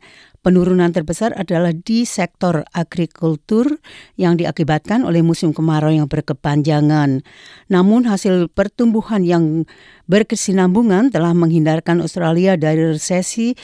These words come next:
dalam waktu dua puluh delapan tahun berturut-turut. Laporan ini dikeluarkan menjelang dikeluarkannya data upah kerja pada hari Rabu tanggal sembilan belas nanti. Dan tingkat pertumbuhan upah tahunan diperkirakan dua koma dua persen,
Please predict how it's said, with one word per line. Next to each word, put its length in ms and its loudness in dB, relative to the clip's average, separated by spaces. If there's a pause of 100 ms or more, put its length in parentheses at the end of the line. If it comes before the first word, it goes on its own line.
(120)
dalam 320 0
waktu 320 0
dua 320 -2
puluh 160 -2
delapan 560 -2
tahun 480 -2 (240)
berturut-turut. 1120 0 (560)
Laporan 320 0
ini 160 4
dikeluarkan 560 0
menjelang 400 2
dikeluarkannya 560 0
data 320 -2
upah 320 -4
kerja 320 -4
pada 320 -4
hari 160 0
Rabu 480 -2 (240)
tanggal 480 0
sembilan 400 0
belas 160 -2
nanti. 720 -6 (400)
Dan 160 0
tingkat 240 -2
pertumbuhan 560 0
upah 320 -2 (440)
tahunan 560 2
diperkirakan 720 -2
dua 240 0
koma 320 0
dua 240 0
persen, 560 -2